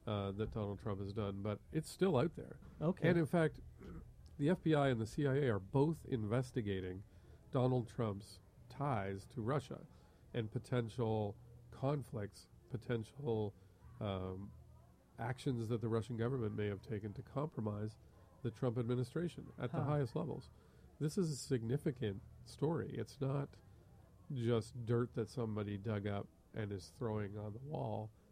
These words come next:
Speaker 1: to
Speaker 2: Mm-hmm.
Speaker 1: see if it sticks or not. This is a significant story that could change the way we look at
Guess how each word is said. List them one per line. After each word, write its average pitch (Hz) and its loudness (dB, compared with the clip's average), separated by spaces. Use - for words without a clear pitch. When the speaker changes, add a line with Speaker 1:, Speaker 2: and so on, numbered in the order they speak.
Speaker 1:
to 165 4
Speaker 2:
Mm-hmm. 147 6
Speaker 1:
see 131 4
if 104 0
it 104 -10
sticks - -4
or 117 -4
not. 110 -10
This 131 2
is 139 0
a 135 0
significant 113 -2
story 117 0
that 110 0
could 104 -8
change 113 -2
the 107 -2
way 107 0
we 104 0
look 107 -2
at 104 -4